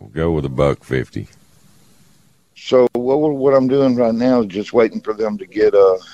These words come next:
Speaker 2: get ready for it, and, uh, I'm gonna call him today, and, uh, 'cause we, you know, we, we were going through this, uh, uh, you know,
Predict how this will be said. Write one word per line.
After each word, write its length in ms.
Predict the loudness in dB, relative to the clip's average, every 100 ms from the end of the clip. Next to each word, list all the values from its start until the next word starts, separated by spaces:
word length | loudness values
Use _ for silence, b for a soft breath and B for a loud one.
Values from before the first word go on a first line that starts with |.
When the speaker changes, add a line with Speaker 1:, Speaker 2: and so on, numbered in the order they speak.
| -8
Speaker 2:
get 200 | -4 0
ready 280 | 2 2 0
for 340 | -2 0 2 2
it, 120 | 2
and, 200 | -2 -2
uh, 280 | 0 2 0 -4 _ _ _
I'm 100 | -2
gonna 80 | 0
call 300 | 0 2 2
him 160 | 0 -4
today, 520 | -4 -2 0 -2 -4
and, 160 | -6
uh, 200 | -4 -6 -8 -10
'cause 240 | -4 -4 -2
we, 280 | 0 0 -2
you 180 | -2 0
know, 180 | 2 2
we, 220 | 2 2
we 220 | 0 -2 -2
were 160 | 0
going 280 | 0 0 0
through 200 | -6 -6
this, 380 | -4 -6 -10 -16 _ -12
uh, 80 | -12 -14 B B -8 0
uh, 100 | 0
you 220 | 2 0
know, 80 | 0